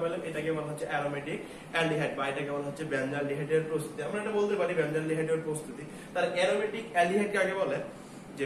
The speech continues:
বেনজিন অ্যারোমেটিক অ্যারাইল মূলকগুলো যখন একটা হাইড্রোজেন পূর্ণ অ্যালডিহাইড মূলক দ্বারা প্রতিস্থাপিত হয়ে যে যৌগটা উৎপন্ন করে, এদেরকে বলা হচ্ছে অ্যারোমেটিক অ্যালডিহাইড বা অ্যারোমেটিক অ্যালডিহাইড সমূহকে মূলকটাকে, প্রথম মূলকটাকে বলা হবে যেটা হচ্ছে বেনজালডিহাইড। তাহলে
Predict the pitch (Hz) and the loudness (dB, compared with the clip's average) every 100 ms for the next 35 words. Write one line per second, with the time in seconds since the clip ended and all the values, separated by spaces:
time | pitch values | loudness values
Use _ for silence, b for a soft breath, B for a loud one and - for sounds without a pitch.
0 | 135 165 185 208 220 175 175 196 202 214 | 2 2 2 0 0 2 2 2 0 -2
1 | - - - - - - - - - - | -4 -12 -16 -16 -16 -16 -16 -16 -16 -10
2 | - 180 208 208 214 214 208 214 175 165 | 0 6 6 6 4 2 2 2 4 2
3 | 170 170 165 170 180 196 208 208 208 185 | 2 -2 -2 2 2 2 0 -2 -4 0
4 | 180 196 226 214 220 208 208 196 175 180 | 2 2 2 0 -2 0 0 0 -2 -4
5 | 190 180 - 185 185 165 190 196 202 196 | -6 -6 -6 -4 -2 0 0 2 2 2
6 | 175 160 160 156 160 160 185 180 196 190 | 0 0 0 0 0 -2 -2 -4 -4 -4
7 | 180 160 160 175 - 156 156 151 - - | -2 -2 -2 -2 -2 0 0 0 -2 -4
8 | - 175 165 160 - 127 151 160 175 190 | 0 2 2 0 -2 -2 0 2 2 -2
9 | 214 180 175 170 170 165 160 165 - - | -2 0 0 -2 -2 -2 0 0 -4 -6
10 | B B 139 151 185 175 185 175 170 208 | B B -4 0 2 0 -2 -2 -2 -2
11 | 202 190 180 170 160 160 160 151 143 135 | -2 -2 0 0 0 0 -2 -4 -4 -2
12 | 170 156 139 139 139 - - - - - | -2 0 0 0 -2 -2 -6 -8 -14 -8
13 | - 127 - 160 190 | 0 0 2 4 4